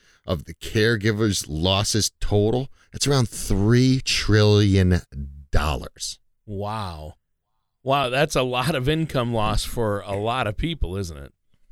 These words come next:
Speaker 1: It really is. It's a significant, I mean, significant chunk of money. According to a recent Forbes article, it's called Caring for Aging Parents is a Labor of Love with a Cost.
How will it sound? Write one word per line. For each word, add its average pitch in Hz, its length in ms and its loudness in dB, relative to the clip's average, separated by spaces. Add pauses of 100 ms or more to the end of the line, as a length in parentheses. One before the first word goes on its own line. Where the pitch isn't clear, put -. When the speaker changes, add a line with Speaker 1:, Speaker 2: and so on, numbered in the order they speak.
(120)
Speaker 1:
It 139 180 4
really 165 400 4
is. 135 260 4
It's 120 220 -2 (260)
a 117 120 0
significant, 160 1080 4
I 113 80 0
mean, 123 200 4 (240)
significant 175 920 0
chunk 95 240 0
of 107 60 -4
money. 117 320 0 (400)
According 196 380 4
to 180 80 4
a 160 80 0
recent 156 320 0
Forbes 139 280 2
article, 139 440 0 (140)
it's - 100 -16
called 107 280 0
Caring 127 400 2
for - 200 -2
Aging 110 320 2
Parents 95 420 2
is 87 140 -2
a 85 40 2
Labor 90 380 2
of 82 140 0
Love 85 360 0 (240)
with 82 280 2
a - 40 4
Cost. - 460 -6